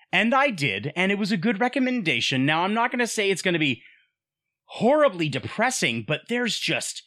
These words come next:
there's so much blood, so much violence, and yes, there is some sad outcomes for certain characters. So you know what?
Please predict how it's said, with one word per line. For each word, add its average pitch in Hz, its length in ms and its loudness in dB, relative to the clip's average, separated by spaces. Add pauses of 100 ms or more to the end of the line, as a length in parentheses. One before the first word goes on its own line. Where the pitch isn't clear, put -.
(400)
there's 139 200 0
so 254 300 2
much 254 280 0
blood, 208 360 -6
so 294 340 0
much 214 220 -2
violence, 127 560 -4 (580)
and 254 160 0
yes, 262 380 0
there 196 200 0
is 185 200 2
some 156 160 2
sad 170 400 0
outcomes 143 580 0
for 131 140 -6
certain 151 360 -4
characters. 160 640 -2 (1700)
So - 160 -2
you 185 120 2
know 196 140 4
what? 196 240 0